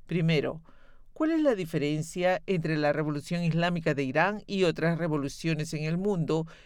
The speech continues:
que los analistas e historiadores, tras estudiar y analizarlas, y a pesar de que cuentan con suficiente información sobre el proceso de desarrollo revolucionario en los países,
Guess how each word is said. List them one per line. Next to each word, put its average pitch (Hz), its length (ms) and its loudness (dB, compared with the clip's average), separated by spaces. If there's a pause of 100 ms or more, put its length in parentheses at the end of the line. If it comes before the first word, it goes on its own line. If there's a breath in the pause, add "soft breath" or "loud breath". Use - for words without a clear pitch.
(240 loud breath)
que 233 120 0
los 202 200 4
analistas 185 600 2
e 175 60 0
historiadores, 165 880 2
tras 165 260 -2
estudiar 165 500 2
y 175 120 0
analizarlas, 156 880 2
y - 20 -2
a 160 60 -2
pesar 214 300 -2
de 226 100 -6
que 165 120 -2
cuentan 185 460 0
con 170 220 0
suficiente 180 680 -4
información 180 640 -4
sobre 156 280 0
el 151 80 -2
proceso 175 580 -2
de 160 140 0
desarrollo 170 720 0
revolucionario 160 840 0
en 151 40 -2
los 143 160 -4
países, 214 640 -4